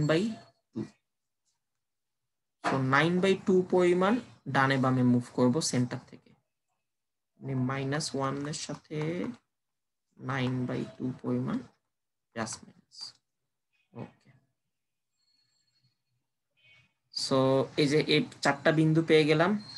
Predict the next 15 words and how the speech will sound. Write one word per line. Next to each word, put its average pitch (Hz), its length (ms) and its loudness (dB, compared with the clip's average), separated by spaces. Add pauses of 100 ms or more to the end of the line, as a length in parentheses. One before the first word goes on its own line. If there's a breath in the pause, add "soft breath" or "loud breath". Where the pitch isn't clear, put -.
(160)
চারটা 135 360 -2
বিন্দু 147 280 -2
পেয়ে 143 220 2
গেলে 147 180 0 (140)
এখন 135 160 -4 (100)
বাকিটা 131 380 -4
খুবই 139 240 0 (100)
easy। 147 200 -2 (1040)
এই 123 120 -2
চারটা 139 340 0
বিন্দুর 147 320 2
মধ্যে 147 240 0
যেটা 151 160 0 (120)
common 143 280 4 (120)
part, 160 220 0